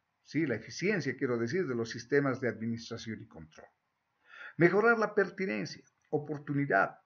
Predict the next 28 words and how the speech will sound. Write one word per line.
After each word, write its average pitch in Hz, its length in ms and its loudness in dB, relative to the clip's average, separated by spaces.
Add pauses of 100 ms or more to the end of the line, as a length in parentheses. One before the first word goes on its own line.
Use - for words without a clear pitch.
confiabilidad 156 920 2
y 147 100 -2
razonabilidad 143 1080 -2
de 156 100 -2
los 123 160 -6
sistemas 135 480 -2
de 127 60 -8
información 120 720 -4 (360)
gerencial, 160 760 4
incluyendo 202 640 0
los 170 200 0
registros 160 460 -6
contables 131 600 -2
u 143 80 -2
operativos 139 800 0
de 127 80 -2
los 110 220 -8
estados 90 440 -10
financieros. 76 560 -18 (1120)
Y 165 420 4
informar 127 580 2
a - 100 -2
las 123 220 -4
autoridades 131 800 -2
competentes, 139 800 -2
cuando 123 300 -6
fuera 143 240 2
necesario, 180 640 0